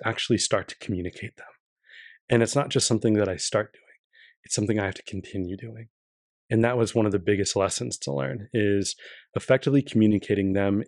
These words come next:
in a, in a kind and loving way, both being respectful to myself and the others.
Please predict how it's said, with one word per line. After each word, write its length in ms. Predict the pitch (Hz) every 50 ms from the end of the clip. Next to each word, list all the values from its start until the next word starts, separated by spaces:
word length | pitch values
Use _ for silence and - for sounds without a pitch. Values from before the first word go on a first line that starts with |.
| _
in 180 | - 113 104 101
a, 360 | 101 101 98 98 95 90 - _ - - - - - _ _ _ _
in 140 | - 110 101
a 60 | 95 - _ _ _ _ _ _ _ _
kind 340 | - - 110 107 117 120 113
and 200 | 113 110 107 104
loving 360 | 107 107 92 107 104 101 98
way, 400 | 95 95 92 92 95 101 104 - _ _ _ _ _ _ _ _ _ _ _ _ _ - 190 151 - - - 113 104 - _ _ -
both 200 | 113 110 104 -
being 180 | - 113 110 110
respectful 420 | 101 - - 113 104 - - 117
to 120 | - - 110
myself 520 | 104 95 - - 113 101 95 95 87 -
and 380 | - 123 107 98 95 92 90 87
the 320 | 98 95 92 92 95 107 -
others. 440 | 101 95 101 101 104 - - -